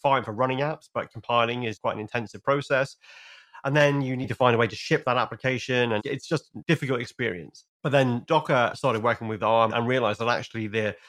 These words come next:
artifacts that we have to build your application, like the Docker file, that lets you be cross-platform.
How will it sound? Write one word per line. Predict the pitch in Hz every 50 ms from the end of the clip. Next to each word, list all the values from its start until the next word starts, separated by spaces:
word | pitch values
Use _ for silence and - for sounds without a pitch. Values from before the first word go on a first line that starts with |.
| - - - _ _ _ _ _ -
artifacts | 135 147 156 160 - 139 - 135 92 - -
that | 123 107 101
we | 170 196 190
have | - - 104 104 98 104 139 143 -
to | - -
build | 101 - 120 120 123 135 120
your | 113 110 101
application, | - - 104 - - 104 101 - 131 131
like | 113 - 101
the | 98
Docker | 92 - 120 107 - 117
file, | - - - 73 - - - 143 143 135 - _
that | - 131 - -
lets | 123 120 123 139 - - - -
you | 120 113
be | 101 131 120 110 110 101
cross-platform. | - - 127 117 - - - 147 135 - - _ - 107 80 65 64 67 -